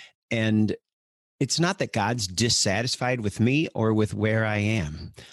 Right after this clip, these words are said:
but I know that he has so much for me, so much for my family, so much for my friends, so much for our world, so much for the politicians, so much for the people who are suffering right now.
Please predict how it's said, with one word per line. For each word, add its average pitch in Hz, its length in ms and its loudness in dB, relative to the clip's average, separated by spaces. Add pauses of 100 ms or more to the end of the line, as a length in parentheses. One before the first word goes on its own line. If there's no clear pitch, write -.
but 127 120 2
I 139 140 2
know 139 260 4
that 107 200 -2
he 131 300 0
has 107 300 0
so 123 300 2
much - 560 -4 (320)
for 98 240 0
me, 110 320 4
so 120 260 0
much - 200 0
for 110 160 -2
my 98 160 0
family, 101 420 -2
so - 140 -2
much - 160 -6
for - 140 -6
my 92 140 -2
friends, 87 560 -2 (180)
so 120 220 0
much 120 160 0
for 113 200 -2
our 110 120 2
world, 107 640 0
so 127 180 0
much 139 240 0
for 110 320 0
the 98 100 -2
politicians, 113 760 0
so 110 200 2
much 110 280 -2
for 107 240 0
the 95 100 -2
people 117 280 0
who 110 160 -2
are 104 60 2
suffering 82 600 -2
right 73 300 -4
now. 67 180 -8